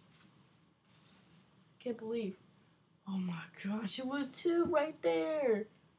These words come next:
Yep, don't worry about it. Do not worry about it.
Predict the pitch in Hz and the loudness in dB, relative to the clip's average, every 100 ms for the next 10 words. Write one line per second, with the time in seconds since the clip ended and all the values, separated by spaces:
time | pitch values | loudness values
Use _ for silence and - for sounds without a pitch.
0 | _ _ _ - 202 208 - 214 190 185 | _ _ _ -12 -4 -4 -4 -4 -2 -2
1 | 170 165 160 160 - - - _ _ _ | -4 -2 -4 -4 -18 -20 -20 _ _ _
2 | _ _ - 180 185 185 180 185 175 165 | _ _ -4 -2 0 -2 -2 -2 -4 -6
3 | - - | -12 -16